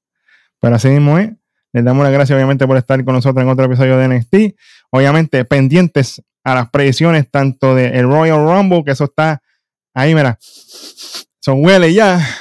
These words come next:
Por ahí viene. Y las de Vengeance Day, que eso va a ser fuego. Y obviamente, después que vean las predicciones,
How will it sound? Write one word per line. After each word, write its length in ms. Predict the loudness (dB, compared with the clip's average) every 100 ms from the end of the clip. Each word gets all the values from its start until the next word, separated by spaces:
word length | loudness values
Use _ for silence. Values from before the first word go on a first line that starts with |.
| -18
Por 160 | -6 -2
ahí 80 | 0
viene. 260 | 0 -2 -2
Y 40 |
las 180 | -2 0
de 120 | 0
Vengeance 420 | 0 0 0 0 0
Day, 200 | -2 -2
que 60 |
eso 140 | -2 0
va 80 |
a 40 | 0
ser 160 | -2
fuego. 560 | -2 0 2 2 -2 -6 _ _
Y 60 | -4
obviamente, 400 | -2 0 -2 -2
después 240 | -2 -2
que 60 | -2
vean 220 | 0 0
las 220 | 0 -2
predicciones, 500 | -2 -4 -2 -2 -4